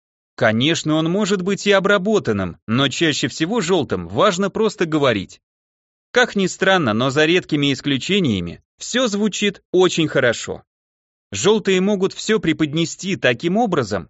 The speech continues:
что звучит очень заманчиво. Если вы не знакомы именно с этим конкретным человеком, то, скорее всего, вы примете все сказанное им за чистую монету, и это будет серьезным просчетом.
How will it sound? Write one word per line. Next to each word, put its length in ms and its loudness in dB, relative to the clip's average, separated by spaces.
что 260 0
звучит 540 -4
очень 280 0
заманчиво. 760 -2
Если 380 0
вы 160 0
не 100 2
знакомы 560 0
именно 260 2
с 120 -4
этим 260 -2
конкретным 560 0
человеком, 680 0
то, 160 4
скорее 420 2
всего, 300 -2
вы 160 0
примете 440 -2
все 180 -2
сказанное 540 0
им 340 -2
за 200 2
чистую 440 -2
монету, 480 -2
и 140 2
это 240 0
будет 320 0
серьезным 680 0
просчетом. 640 -2